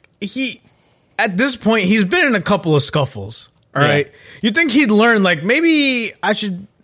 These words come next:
Speaker 1: be
Speaker 2: Maybe
Speaker 1: here."
Speaker 2: sort your head out later. Like, be in the moment.
Speaker 1: Yeah.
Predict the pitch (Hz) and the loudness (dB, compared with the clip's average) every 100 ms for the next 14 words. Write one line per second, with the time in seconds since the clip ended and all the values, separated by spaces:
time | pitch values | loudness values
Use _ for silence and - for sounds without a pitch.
0 | _ 170 160 233 370 285 185 196 226 185 | _ -6 0 2 4 4 4 4 2 0
1 | 135 151 139 120 101 113 104 92 98 95 | -2 -2 0 0 -2 -4 -6 -6 -6 -6
2 | - 269 170 107 98 139 101 76 - _ | -6 -6 -6 -4 -4 -4 -6 -12 -20 _
3 | 208 214 127 | -2 -2 -2